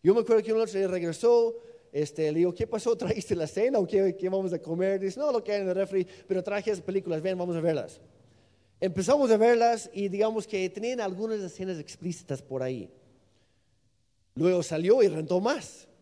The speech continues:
y más fuertes. Y él me expuso a la, a la pornografía cuando yo tenía trece años de edad. Mis papás nunca supieron. Regresaron de cada viaje, de cada cirugía. "¿Cómo están, hijos?". "Bien". "¿Cómo les fue?". "Bien".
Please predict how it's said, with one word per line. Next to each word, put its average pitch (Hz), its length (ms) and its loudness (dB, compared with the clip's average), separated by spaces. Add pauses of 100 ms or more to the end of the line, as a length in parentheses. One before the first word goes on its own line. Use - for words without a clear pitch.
(200)
y 147 120 -8
más 165 200 -6
fuertes. 247 560 0 (380)
Y 196 160 -4
él 311 140 2
me 320 160 0
expuso 277 540 -4
a 208 40 4
la, 180 160 2
a 180 140 -4
la 170 160 -2
pornografía 202 580 0
cuando 185 220 -2
yo 196 100 2
tenía 185 240 -2
trece 175 300 -4
años 160 220 -4
de 143 60 -4
edad. 131 280 -6 (2500)
Mis 170 220 -4
papás 175 420 -4
nunca 220 360 -6
supieron. 214 640 -10 (1000)
Regresaron 170 800 -2
de 170 100 -2
cada 160 200 -2
viaje, 170 340 -4
de 156 80 -6
cada 156 160 -6
cirugía. 180 560 -4 (800)
"¿Cómo 214 220 2
están, 226 240 -2
hijos?". 226 340 -6
"Bien". 269 320 -2
"¿Cómo 220 200 -4
les 190 100 -6
fue?". 226 180 0
"Bien". 220 400 -4